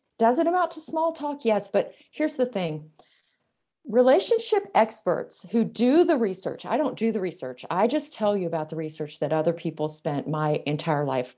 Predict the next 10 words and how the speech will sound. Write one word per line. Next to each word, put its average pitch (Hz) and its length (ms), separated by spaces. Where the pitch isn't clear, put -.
collecting - 460
the 151 80
data 139 240
for. - 320
So, 208 340
you 190 160
know, 180 200
I'm 185 180
kind 185 420
of 160 320